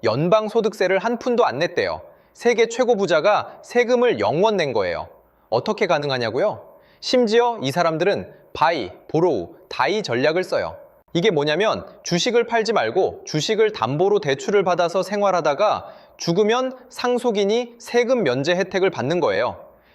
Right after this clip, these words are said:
미국엔 스텝드업 베이시스라는 제도가 있어요. 상속받을 때 취득가액이 상속 시점의 시가로 조정돼요.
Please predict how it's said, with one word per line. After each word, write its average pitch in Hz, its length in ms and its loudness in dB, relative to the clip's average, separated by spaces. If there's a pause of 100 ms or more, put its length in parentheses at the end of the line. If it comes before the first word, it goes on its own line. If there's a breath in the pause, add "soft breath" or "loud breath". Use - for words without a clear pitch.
미국엔 180 640 0
스텝드업 247 580 0
베이시스라는 190 680 0
제도가 143 340 0
있어요. 92 400 -4 (420 soft breath)
상속받을 226 760 0
때 214 260 0
취득가액이 185 960 -2
상속 240 480 -2
시점의 214 480 0
시가로 196 380 0
조정돼요. 131 520 -2